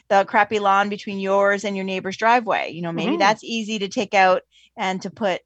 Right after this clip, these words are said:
Speaker 1: um, to put clover down. You know, there, there's, so I think if everybody, like, that's the thing, you know, everybody's wanting one big thing that's gonna fix it all, but I think it's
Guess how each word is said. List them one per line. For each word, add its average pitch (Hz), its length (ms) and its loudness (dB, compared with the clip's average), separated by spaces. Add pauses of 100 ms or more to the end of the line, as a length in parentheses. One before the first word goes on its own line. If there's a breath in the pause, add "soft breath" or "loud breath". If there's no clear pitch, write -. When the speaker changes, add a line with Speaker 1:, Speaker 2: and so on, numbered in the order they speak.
(100)
Speaker 1:
um, 160 440 -2 (300 soft breath)
to - 80 -20
put 208 160 -8
clover 180 340 -2
down. 151 520 -4 (500 soft breath)
You 202 120 -6
know, 180 260 0
there, 226 220 0
there's, 269 380 0 (100)
so 277 140 2
I 269 100 6
think 349 180 -4
if 415 100 0
everybody, 381 500 2
like, 294 140 2
that's 359 200 2
the 415 80 0
thing, 370 340 -4
you 285 60 -6
know, 269 120 0
everybody's 311 480 -2
wanting 277 460 0
one 262 220 0
big 262 280 0
thing 269 220 -4
that's 233 180 -4
gonna 226 180 -4 (120)
fix 247 220 -4
it 220 80 0
all, 226 360 4
but 190 160 2
I 220 100 0
think 311 220 -8
it's 359 160 -8